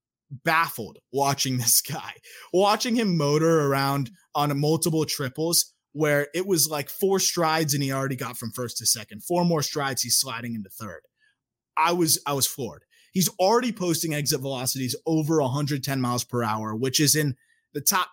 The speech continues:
two, three percentile, uh, really for the minor leagues. And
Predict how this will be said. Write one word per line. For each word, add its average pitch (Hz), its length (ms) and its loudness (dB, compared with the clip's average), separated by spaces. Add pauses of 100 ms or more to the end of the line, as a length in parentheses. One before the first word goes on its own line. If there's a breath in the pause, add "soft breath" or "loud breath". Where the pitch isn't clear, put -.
two, 185 240 -2
three 170 320 -2
percentile, 117 920 -2 (300)
uh, 131 240 0
really 175 260 2
for 156 260 -2
the 139 80 -2
minor 139 320 -2
leagues. 214 580 0 (560)
And 202 420 4